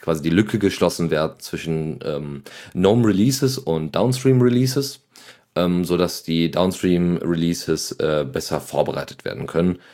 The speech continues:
Und ansonsten, ähm, soll eben geguckt werden, dass diese, dass die Issues, wenn die auftre-, wenn irgendwelche Issues auftreten und gefeilt werden, dass die nicht komplett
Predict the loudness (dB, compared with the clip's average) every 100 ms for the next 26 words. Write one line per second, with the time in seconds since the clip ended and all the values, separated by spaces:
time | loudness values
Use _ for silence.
0 | -20 _ _ 2 4 4 0 -4 -8 -8
1 | -6 -6 -6 -6 -2 0 0 -2 0 0
2 | 2 0 -2 -2 0 2 2 0 0 -2
3 | -4 -2 2 2 0 -2 -4 -4 -6 -2
4 | 0 -2 -4 -8 -4 0 2 2 0 0
5 | -2 0 0 -2 0 -2 0 0 0 -2
6 | -2 -2 -2 -2 0 0 0 0 0 -4
7 | -4 -8 -20 -10 -6 -2 2 2 2 0
8 | 0 -4 -4 -2 0 -2 -6 -18 -16 -2
9 | 0 0 0 -2